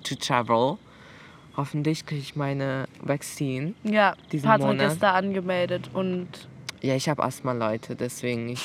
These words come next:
Speaker 1: bin Gruppe drei.
Speaker 2: Aber er ist selber nicht drauf gekommen, Asthma anzugeben.
Speaker 1: Ja, hab ich vergessen. <laughs> Ähm, yes, so here in Ba-, Bavaria, you know, hoffentlich. Let's
Speaker 2: Sure,
Speaker 1: pray.
Speaker 2: Bayern ist so bayerisch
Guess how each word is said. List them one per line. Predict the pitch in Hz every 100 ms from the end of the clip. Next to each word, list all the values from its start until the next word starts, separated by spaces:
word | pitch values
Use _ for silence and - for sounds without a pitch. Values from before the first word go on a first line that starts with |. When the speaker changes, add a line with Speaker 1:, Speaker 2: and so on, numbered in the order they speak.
| -
Speaker 1:
bin | 127
Gruppe | - 127 135
drei. | 120 117 123
Speaker 2:
Aber | 226
er | 220
ist | 214
selber | 233 220 214
nicht | 208 -
drauf | 196 180
gekommen, | 208 - 190 190 -
Asthma | 180 - 185
anzugeben. | 165 175 180 165 160 165 170
Speaker 1:
Ja, | 131 127 131 135
hab | 123
ich | 120
vergessen. | - 117 113 107 196
<laughs> | - - - - - - -
Ähm, | 151 151 151 151 147 151 151 151 147 - - - - -
yes, | 143 147 113 - - -
so | 147 139 139 135 143 -
here | 165
in | 160
Ba-, | 143 147
Bavaria, | 147 135 180 165 170 156 147 143 165 226 - - - - -
you | - 160
know, | 147 139 156 165 -
hoffentlich. | 147 156 151 147 151 - - - - - - - - - -
Let's | 156
Speaker 2:
Sure, | 190 165
Speaker 1:
pray. | - 139 123 139
Speaker 2:
Bayern | 170
ist | - -
so | 180 180 180 185 170 - - - - - - - - -
bayerisch | 156 175 170 170 196 -